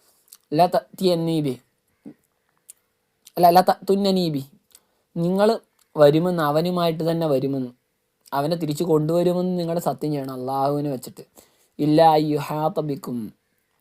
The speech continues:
എങ്ങനെ ആയാലും ഒഴികെ, നിങ്ങളാകെ വലയം ചെയ്യപ്പെട്ടാൽ ഒഴികെ. അതെങ്ങനെയാ? ബി അൻ തമൂതു, നിങ്ങളെല്ലാവരും ഒന്നാകെ മരിക്കുക. അവ അല്ലെങ്കിൽ തുകലബു, നിങ്ങൾ പരാജയപ്പെടുത്തപ്പെടുക.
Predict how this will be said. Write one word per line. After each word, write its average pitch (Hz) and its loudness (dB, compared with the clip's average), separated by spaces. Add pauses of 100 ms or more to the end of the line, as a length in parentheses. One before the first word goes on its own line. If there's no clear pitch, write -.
(560)
എങ്ങനെ 156 -2
ആയാലും 165 4
ഒഴികെ, 151 0 (2500)
നിങ്ങളാകെ 170 4
വലയം 160 4
ചെയ്യപ്പെട്ടാൽ 170 -2
ഒഴികെ. 123 -4
അതെങ്ങനെയാ? 147 -2
ബി 147 -4
അൻ 151 -4
തമൂതു, 160 -2 (100)
നിങ്ങളെല്ലാവരും 156 2
ഒന്നാകെ 147 -4
മരിക്കുക. 120 -10 (320)
അവ 151 -2
അല്ലെങ്കിൽ 165 0 (880)
തുകലബു, 165 4 (800)
നിങ്ങൾ 156 -2
പരാജയപ്പെടുത്തപ്പെടുക. 135 -4